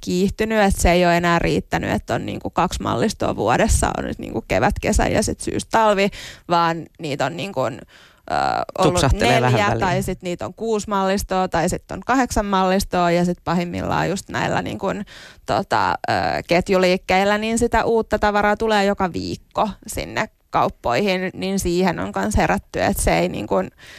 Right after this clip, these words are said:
Speaker 1: se ei, se ei voi jatkua näin, ja sitten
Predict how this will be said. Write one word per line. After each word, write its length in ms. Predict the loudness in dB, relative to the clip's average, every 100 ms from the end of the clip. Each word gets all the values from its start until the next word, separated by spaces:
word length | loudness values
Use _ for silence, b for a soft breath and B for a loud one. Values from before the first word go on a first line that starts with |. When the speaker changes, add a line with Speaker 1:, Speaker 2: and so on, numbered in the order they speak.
| B B 0
Speaker 1:
se 100 | 2
ei, 480 | 4 4 2 0 -8 _ _ _ _ _
se 140 | 0 2
ei 120 | 4
voi 220 | 4 4
jatkua 400 | 4 0 0 -2
näin, 400 | 2 2 2 0
ja 140 | -2 -4
sitten 360 | -6 -4 -4